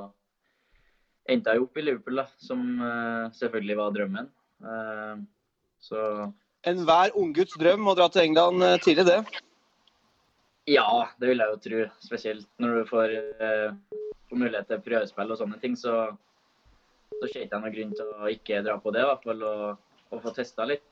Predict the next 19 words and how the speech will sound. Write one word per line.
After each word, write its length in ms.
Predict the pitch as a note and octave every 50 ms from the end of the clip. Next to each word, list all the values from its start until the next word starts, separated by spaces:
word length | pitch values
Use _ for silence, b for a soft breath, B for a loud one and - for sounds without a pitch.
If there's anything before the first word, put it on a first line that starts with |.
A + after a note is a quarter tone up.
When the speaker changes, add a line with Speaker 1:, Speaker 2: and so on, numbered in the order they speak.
| - -
Speaker 1:
Og 460 | A#2 A#2 A2+ A2+ A2+ A2 A2 G#2+ - _ _ _ _ _ _ _ _ -
når 160 | A#2 A#2+ A#2 A#2
du 80 | A#2
føler 260 | - B2 A#2+ A2 G#2+
at 160 | G#2 G#2 _ -
muligheten 600 | A#2 A#2 A2+ G#2 G2 F#2+ F#2+ _ - A2 A2 A2
og 280 | G#2+ G#2+ G#2+ G#2+ G#2 G#2
tilbudene 640 | A#2+ G#2+ G2+ G2+ G2 F#2+ F#2+ F#2+ F#2+ G2 G#2 G#2+ G#2 G#2 G2+
er 160 | G2+ G2+ G#2 G#4+ G#4+ G#4+ - _ _ _ _ _ _ _ _ _ _ - G#4+ G#4+ G#4+ G#4+ - - _ _ _
så 140 | - D#3 C#3+
gode 160 | C3 C#3 C3+
som 260 | B2+ C#3+ C3 C3+ C3 C3
det, 560 | B2+ B2+ B2+ B2+ B2+ B2 B2 B2 B2 A#2+ A#2+ _ _ _ - -
det 120 | C3 B2
var 580 | A#2+ A#2+ A#2+ A#2+ A#2+ A#2+ A#2 A#2 A#2 A#2+ B2 B2+ - - _ _ _ _ _ _ _ _ _
for 160 | - C3+ C3
Liverpool, 300 | C#3+ C#3+ C#3+ - - D3+
da, 140 | F3 F3 D#3 -
så, 160 | - D#3 D3